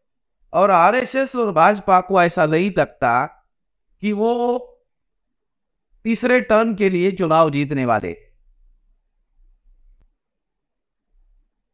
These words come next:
इस अनिश्चितता की वजह से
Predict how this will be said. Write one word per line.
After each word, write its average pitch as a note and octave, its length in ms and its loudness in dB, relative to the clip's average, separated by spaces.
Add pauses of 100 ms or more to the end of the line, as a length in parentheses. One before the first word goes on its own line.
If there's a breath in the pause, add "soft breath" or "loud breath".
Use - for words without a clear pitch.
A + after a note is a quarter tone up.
(480)
इस B3 220 -2
अनिश्चितता A#3+ 760 2
की B3 200 -4
वजह F#3 320 0
से C#3 220 -4